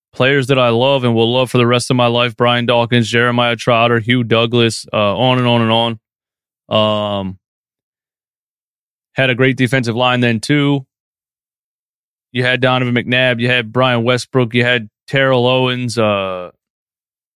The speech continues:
Jason Avant. What other wide receivers were out there? Jason Avant wasn't on that team. That was a little bit later. I don't remember. It was a long time ago, bro. <laughs> Eighteen years ago? But I think the one weakness on that team,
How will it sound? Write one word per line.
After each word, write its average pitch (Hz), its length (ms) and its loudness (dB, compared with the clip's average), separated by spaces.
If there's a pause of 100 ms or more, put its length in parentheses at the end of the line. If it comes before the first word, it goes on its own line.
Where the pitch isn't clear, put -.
(520)
Jason 135 400 0
Avant. 127 500 -2 (680)
What 180 120 -4
other 127 140 -2
wide 87 160 -6
receivers 87 380 -12
were - 120 -8
out 64 160 -8
there? - 260 -14 (520)
Jason 139 280 -2
Avant 127 260 -2
wasn't 101 220 -6
on 92 80 -8
that 85 140 -8
team. 92 180 -8
That 101 100 0
was 113 140 -2
a 101 40 -4
little 104 160 2
bit 92 160 -4
later. 92 400 -6
I 135 80 2
don't 113 120 -4
remember. 85 320 -14
It - 160 -20
was - 80 -18
a 101 60 -4
long 117 260 2
time 90 240 -2
ago, 85 260 -12
bro. - 260 -10 (320)
<laughs> 98 1160 -8
Eighteen 147 320 2
years 175 180 -2
ago? 196 260 -2 (840)
But 160 320 0 (920)
I 123 120 0
think 139 240 0
the 135 80 2
one 139 240 2
weakness 147 420 0
on 139 200 0
that 165 340 -2
team, 127 560 0